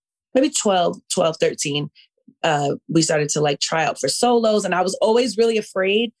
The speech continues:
but somebody always found me and was like, "She can sing, like, make her sing."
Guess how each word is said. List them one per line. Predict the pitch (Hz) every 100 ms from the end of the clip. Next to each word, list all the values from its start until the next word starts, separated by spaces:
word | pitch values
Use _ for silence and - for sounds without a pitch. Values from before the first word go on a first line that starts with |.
| _ _ -
but | 151 175 156 -
somebody | 202 208 185
always | 139 180 170
found | 175 156 165
me | 160
and | 151
was | 147 147
like, | 156 190 -
"She | - 440 415
can | 392
sing, | 381 - 381 330 294
like, | 269 262 -
make | 311 381 392
her | 403
sing." | - 339 262 208